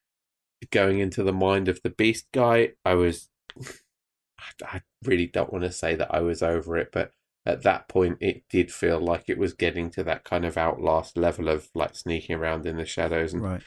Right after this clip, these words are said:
Speaker 1: I, I never got t-, to anywhere near the stage where I was fed up with it or I disliked it. But
Speaker 2: Hmm.
Speaker 1: yeah, I mean, you're kind of right about it being,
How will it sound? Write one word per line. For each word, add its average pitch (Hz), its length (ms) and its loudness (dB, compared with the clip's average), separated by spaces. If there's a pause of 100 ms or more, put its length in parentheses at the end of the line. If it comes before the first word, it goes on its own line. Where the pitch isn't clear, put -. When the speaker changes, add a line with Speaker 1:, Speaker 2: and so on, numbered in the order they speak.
(240)
Speaker 1:
I, 113 360 0
I 110 100 2
never 113 380 2
got - 260 0 (140)
t-, - 140 -18 (240)
to - 200 -2
anywhere 95 400 2
near 92 180 2
the 87 120 -2
stage 87 440 -4
where 87 280 -2
I 87 80 2
was 87 200 0
fed 87 220 -2
up - 180 -4
with 87 120 -2
it 85 100 0
or 87 220 0
I 82 100 -2
disliked 85 640 -4
it. 82 160 -6 (520)
But 87 220 0 (220)
Speaker 2:
Hmm. 98 80 -10 (500)
Speaker 1:
yeah, 98 300 -4
I - 80 -8 (100)
mean, 107 180 -10
you're 92 140 0
kind 92 260 -2
of 85 160 -4
right 87 240 4
about 82 240 0
it 85 140 0
being, 82 420 0